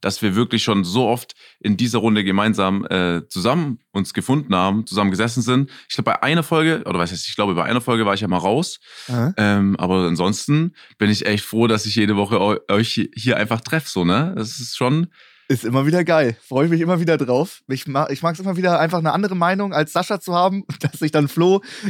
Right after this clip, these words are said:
Speaker 2: mit mir gemeinsam gegen Sascha verbündet. Ist immer wieder ein Highlight der Woche.
Speaker 1: Find
Speaker 2: Aber
Speaker 1: ich auch
Speaker 2: zwan-, zwanzigste Folge schon, das ist krass. Also das ist, das geht, wir haben gerade erst gestartet gefühlt, ne?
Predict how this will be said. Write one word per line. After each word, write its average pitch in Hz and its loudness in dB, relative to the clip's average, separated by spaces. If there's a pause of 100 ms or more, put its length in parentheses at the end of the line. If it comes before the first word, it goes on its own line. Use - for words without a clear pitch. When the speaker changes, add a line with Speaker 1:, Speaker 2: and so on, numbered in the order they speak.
Speaker 2:
mit 147 0
mir 180 4
gemeinsam 160 2
gegen 143 2
Sascha 156 2
verbündet. 160 0 (280)
Ist 151 2
immer 190 4
wieder 190 4
ein 175 4
Highlight 175 4
der 151 2
Woche. 139 0 (500)
Speaker 1:
Find - 4
Speaker 2:
Aber 170 6
Speaker 1:
ich 151 6
auch 151 4
Speaker 2:
zwan-, 175 2
zwanzigste 208 -2
Folge 240 2
schon, 143 -2
das 123 -4
ist 127 -14
krass. 196 -6
Also 131 2
das 127 -2
ist, - -12
das 123 -4
geht, 131 -2
wir 139 2
haben 131 0
gerade 143 2
erst 151 -2
gestartet 156 -2
gefühlt, 117 -2
ne? 151 -2